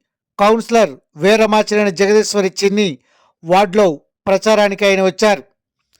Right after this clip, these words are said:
ఈ సందర్భంగా ఈ వార్డులోనే సుమారు రెండు కోట్ల రూపాయలు పెట్టి అభివృద్ధి పనులు చేపట్టడం జరిగిందన్నారు. రెండు ట్రాన్స్‌ఫార్మర్లు, పలు సిమెంట్ రోడ్లు వేయడం జరిగిందన్నారు. ఈ వార్డులో గత నలభై సంవత్సరాలుగా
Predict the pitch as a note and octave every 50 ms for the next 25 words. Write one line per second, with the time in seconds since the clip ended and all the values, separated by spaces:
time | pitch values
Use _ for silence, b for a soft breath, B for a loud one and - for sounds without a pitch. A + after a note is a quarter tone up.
0 | _ _ _ _ _ _ - F#3+ F#3+ - - G#3 G#3 G#3+ A#3+ A#3+ A#3 A#3+ A#3 A3+
1 | A#3+ A3 F3+ C#3 - _ _ _ _ - G3+ G#3 A3+ B3+ B3 A#3+ B3 B3 G3 G3+
2 | A#3 A#3 A3+ A#3+ A#3 - - A3 G#3+ B3 B3 B3 A#3+ A#3+ A3+ A3+ A#3 A3 A3 A3+
3 | A3 - A3+ A3+ A3+ - A3+ A3+ G#3+ A3 A3+ A#3 A#3 B3 B3 B3 A#3 A3 F3 B2+
4 | _ b b b b b b b b b G#3 G#3 G#3 - C4 A#3+ G3+ E3+ E3+ F3
5 | G3+ G3+ A#3+ A#3+ F#3 B3+ B3 A3+ A3 G#3 G#3 - A3+ G#3+ F3+ A#3 A3 G#3+ A3 G#3+
6 | G3 G#3+ G3 G#3 G#3 G#3 G#3 G#3+ G#3+ G#3+ A3+ A#3+ B3+ C4+ A#3+ A3 G#3 F#3+ F#3 F3
7 | - G3 F#3+ G3+ G#3 G3 - A3 G#3+ G#3 G#3 G#3+ A3 B3 C#4 C#4 b b b b
8 | b b b G#3 G#3+ A3 G#3+ G#3 - A#3+ A3+ A3+ C4+ C4 A3+ B3+ A#3+ A#3+ G#3+ G#3
9 | A#3+ A#3 A3+ A3+ A3+ A3 G#3 A3 A3+ G#3+ F#3 G#3 G3 G3 G3+ G#3 G3+ G#3 G3+ G#3
10 | G#3+ G#3+ F3 - _ _ _ _ _ _ _ _ _ _ _ _ _ _ _ _
11 | _ _ _ _ _ _ _ _ _ - F3 F#3+ A3 G#3+ G#3 G#3+ A3 A#3 G3 A#3+
12 | B3+ A#3+ F#3+ C#3+ _ _ _ F#3 D#3 G#3 G#3+ - A3 F#3+ G3 G3+ G#3 A#3 A3 B3
13 | B3+ A#3 - A#3+ A#3+ A3+ - A#3 A#3+ A#3 A3+ G#3 A#3